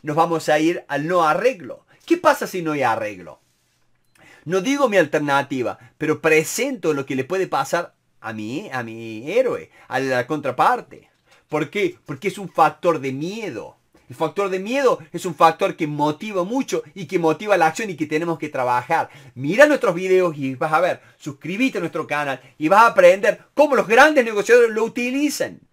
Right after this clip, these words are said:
Vos fíjate quién ha utilizado el factor de miedo en vos, porque es un factor, o, es un factor que más y más se utiliza. Ahora, se utiliza el factor de miedo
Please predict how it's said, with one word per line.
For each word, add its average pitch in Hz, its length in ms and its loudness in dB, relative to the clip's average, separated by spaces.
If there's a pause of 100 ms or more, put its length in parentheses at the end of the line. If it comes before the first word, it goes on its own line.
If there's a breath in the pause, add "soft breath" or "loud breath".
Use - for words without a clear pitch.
(480 soft breath)
Vos 185 140 0
fíjate 220 840 4 (500)
quién 254 320 -2
ha 247 120 4
utilizado 233 580 2
el 202 80 -2
factor 196 380 0
de 196 80 -4
miedo 226 420 -6
en 123 140 -10
vos, 135 400 -8 (400 soft breath)
porque 240 560 -6 (300)
es 202 200 -12
un 233 100 -12
factor, 220 460 2
o, 190 320 -2 (380)
es - 320 -10
un 190 80 -16
factor 196 380 2
que 190 340 -14 (280 soft breath)
más 214 340 0
y 202 60 -8
más 302 260 0
se 262 60 -8
utiliza. 139 460 -8
Ahora, 196 180 0
se 220 140 -10
utiliza 247 380 -4
el 233 60 0
factor 220 320 0
de 220 80 -10
miedo 233 340 0